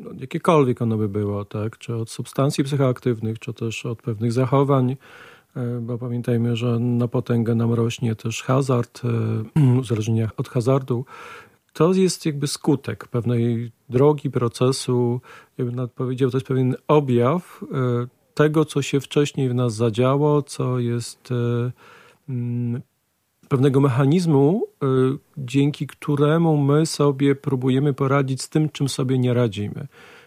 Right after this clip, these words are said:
Czyli tu warto też pamiętać o tym, że oczywiście terapia uzależnień ma swoją specyfikę i ona jest przede wszystkim w pierwszej fazie ukierunkowana na,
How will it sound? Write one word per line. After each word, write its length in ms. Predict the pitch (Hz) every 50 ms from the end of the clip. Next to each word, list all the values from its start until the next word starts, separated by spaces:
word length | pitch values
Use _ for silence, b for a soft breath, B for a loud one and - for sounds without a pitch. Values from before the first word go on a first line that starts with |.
| B B
Czyli 220 | - - 135 131 135 _
tu 140 | - 165 160 - -
warto 340 | 147 165 170 180 170 - 160
też 160 | - 151 -
pamiętać 480 | - 151 139 143 143 139 - 135 127 -
o 100 | 143 139
tym, 300 | - - 139 135 139 135
że 380 | 123 135 135 131 131 135 139 - B B B B B B B
oczywiście 720 | 147 135 - - 135 135 170 175 - - - 151 135 131 131
terapia 500 | - - 139 131 127 135 143 - 139 131
uzależnień 680 | 127 127 120 131 123 131 139 147 143 - 135 127 123
ma 240 | 123 123 123 123 127
swoją 640 | - - - - 127 120 120 120 120 120 120 120 117
specyfikę 960 | - - 135 127 - - 139 - - 143 139 - - - 131 127 127 123 117
i 100 | 117 120
ona 300 | 117 117 120 120 120 120
jest 220 | 123 127 120 - -
przede 280 | - - 131 117 127
wszystkim 720 | - - 139 - - - 135 135 135 131 135 131 131 127 120
w 100 | - -
pierwszej 420 | - - 147 160 156 - - 135
fazie 360 | 127 - 135 131 123 120 127 123
ukierunkowana 840 | 117 - 131 120 131 127 120 135 131 123 135 139 143 139 131 123
na, 280 | 120 120 123 123 123 131